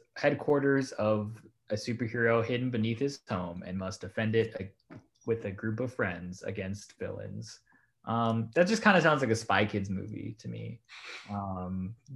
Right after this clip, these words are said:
but yeah, I, I think those two are interesting enough, and I feel like they could be fun. Or I, I feel like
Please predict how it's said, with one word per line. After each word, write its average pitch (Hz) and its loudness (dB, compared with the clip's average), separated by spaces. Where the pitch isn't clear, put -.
but 95 0
yeah, 247 6
I, 175 2
I 165 8
think 190 4
those 151 10
two 143 6
are 120 10
interesting 113 0
enough, 95 0
and 107 -2
I 104 2
feel 101 -2
like 95 0
they 92 0
could 92 -6
be 90 -4
fun. 90 -8
Or 160 8
I, 165 6
I 147 8
feel 180 4
like 165 8